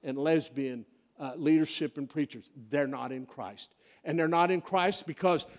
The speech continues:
they're not living their life according to what being in Christ says about what is sin and what is not sin. And they have confused it. And they say, "Well, it's really not sin, and you can't know that, and this is the way we interpret it, and how do you do this?" And it's in articles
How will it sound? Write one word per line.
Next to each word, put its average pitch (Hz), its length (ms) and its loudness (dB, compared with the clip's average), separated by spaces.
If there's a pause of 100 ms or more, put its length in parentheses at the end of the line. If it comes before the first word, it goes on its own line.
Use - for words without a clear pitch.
(120)
they're 202 180 8
not 196 380 4
living 208 500 10
their 247 180 10
life 175 380 4
according 214 500 10
to - 120 0
what 202 280 8
being 247 260 6
in 185 120 2
Christ 277 420 2
says 202 300 6 (180)
about 202 420 6
what 254 200 12
is 240 180 4
sin 254 280 6
and 233 160 6
what 240 160 8
is 202 180 6
not 285 320 4
sin. 170 400 6 (300)
And 226 200 8
they 330 200 10
have 311 180 8
confused 202 640 2
it. - 280 4
And 277 120 6
they 277 80 2
say, 359 80 0
"Well, 381 120 4
it's 370 140 2
really 285 180 2
not 202 220 2
sin, 285 400 2 (260)
and 285 160 6
you 349 80 12
can't 262 360 6
know 226 180 6
that, 220 300 6 (180)
and 277 160 10
this 339 200 6
is 285 100 6
the 294 80 2
way 269 200 10
we 240 160 4
interpret 226 460 4
it, 285 120 -2 (200)
and 262 140 8
how 320 180 6
do 339 80 8
you 311 140 8
do 254 180 4
this?" 247 260 10 (220)
And 262 100 10
it's 262 200 6
in 240 200 4
articles 320 540 6